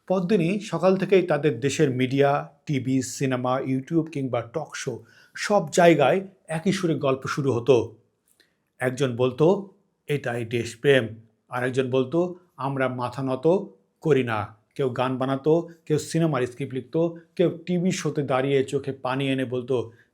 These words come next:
"দেশই আগে।" সেই বয়কটকে তারা বানিয়ে ফেলতো জাতীয় গর্বের প্রতীক, শুধু সিদ্ধান্ত না,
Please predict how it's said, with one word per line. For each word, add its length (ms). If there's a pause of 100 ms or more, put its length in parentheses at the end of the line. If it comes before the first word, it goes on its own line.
"দেশই 500
আগে।" 600 (240)
সেই 240
বয়কটকে 720
তারা 280
বানিয়ে 420
ফেলতো 480 (120)
জাতীয় 400
গর্বের 400
প্রতীক, 560 (200)
শুধু 300
সিদ্ধান্ত 640
না, 340